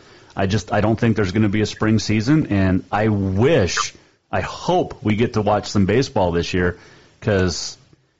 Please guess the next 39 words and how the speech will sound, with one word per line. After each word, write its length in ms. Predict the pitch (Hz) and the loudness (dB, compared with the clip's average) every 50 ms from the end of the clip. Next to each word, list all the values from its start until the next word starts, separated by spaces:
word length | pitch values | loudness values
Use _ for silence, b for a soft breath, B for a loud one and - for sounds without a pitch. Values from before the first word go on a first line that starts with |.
| _ _ | _ _
you 80 | - 107 | -2 0
know, 60 | 98 | 0
you 140 | 95 95 98 | 2 2 0
think 300 | 95 - - 135 147 143 | 0 0 0 0 2 2
about 540 | 147 123 95 120 113 113 110 107 98 - - _ _ _ _ _ _ _ | 0 0 0 0 0 2 0 0 -2 -4 -8 _ _ _ _ _ _ _
it, 160 | - 123 - - | -4 -4 -2 0
it's 180 | 127 120 - - | 0 0 0 -2
crazy 480 | - - - 139 139 156 170 139 156 | -8 -4 0 0 2 2 2 2 2
how 140 | 135 127 123 | 2 2 0
fast 340 | - - 123 113 120 - - | 0 0 -2 -2 -2 -2 -4
this 140 | 110 101 - | -6 -4 -2
thing 240 | - 110 107 101 | 0 0 2 0
progressed 440 | - - 101 90 85 98 101 101 - | 0 -2 -4 -2 0 0 0 0 0
over 120 | 101 95 85 | -2 -2 -2
the 60 | 92 | 0
last 220 | 92 95 92 - | 0 -2 -2 -2
couple 240 | - 110 101 98 85 | -4 -4 -4 -2 -2
of 60 | 85 | -2
weeks. 320 | 87 95 92 87 - - - b b b b b b b b _ | 0 -2 -2 -2 -4 -10 -18 b b b b b b b b _
And 640 | - 117 110 110 107 104 101 98 98 95 92 90 - - _ _ _ _ _ _ _ _ _ _ _ _ _ _ - | -2 0 0 2 2 2 2 2 4 4 2 2 0 -4 _ _ _ _ _ _ _ _ _ _ _ _ _ _ -4
when 240 | 113 117 117 113 | 0 2 4 4
you 120 | 113 117 120 | 4 4 2
think 320 | - - - 143 151 147 | 0 0 0 0 2 2
about, 380 | 165 127 110 113 107 90 104 110 | 0 0 0 0 0 0 -2 -2
like, 200 | 107 107 98 98 | -2 -2 0 0
nine 320 | 104 107 110 123 131 127 | 0 2 2 2 4 4
eleven, 600 | 113 101 98 104 104 98 101 82 76 64 58 92 - _ - - - - - | 4 4 2 2 2 2 0 0 -2 -6 -8 -10 -14 _ -20 -20 -20 -16 -6
we 200 | 104 110 131 143 | -2 0 0 2
got 260 | 135 151 139 131 - | 2 2 2 0 -2
sports 420 | - - - - 123 123 131 123 - | -4 -6 -4 0 0 0 0 0 -2
back 400 | - 110 101 98 98 98 - - | -2 -2 0 0 -2 -2 -4 -4
within 340 | 101 92 - 110 104 101 | -4 -2 0 0 2 2
a 40 | 98 | 2
few, 340 | 95 - - 110 104 98 98 | 0 -2 -2 0 0 2 0
you 160 | - - 110 | 2 2 2
know, 140 | 98 87 85 | 2 2 0
a 40 | 85 | -2
few 240 | - - 123 110 95 | -2 -2 -2 0 2
days 520 | 90 113 135 139 131 113 104 104 - - | 2 2 4 4 4 4 2 0 -2 -4